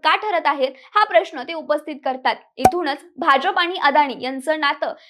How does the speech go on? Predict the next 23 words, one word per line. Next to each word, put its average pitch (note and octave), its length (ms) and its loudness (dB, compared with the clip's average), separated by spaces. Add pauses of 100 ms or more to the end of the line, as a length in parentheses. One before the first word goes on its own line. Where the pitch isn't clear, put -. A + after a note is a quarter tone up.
केवळ A4 260 2
आर्थिक C#4+ 400 0
सहकार्यापुरतं F4 920 0
राहत E4 340 0
नाही, D4 220 -10 (220)
तर B3+ 100 -2
ते C#4 160 0
राजकीय C4 560 0
संरक्षकत्वाच्या D4 1000 0
संशयात D4 580 -2
जातं. C4 240 0 (320)
कारण A4+ 260 4
भाजप E4+ 400 0
सत्तेत D#4 500 -4
आल्यानंतरच C4 840 2
अदानी C4+ 380 2
समूहाचा C#4 540 -2
विस्तार C#4 500 -4
सर्वाधिक C#4 600 0
धोरणात्मक D#4 600 -4
क्षेत्रात D4+ 380 -4
झालेला B3+ 360 -4
दिसतो, B3+ 380 -6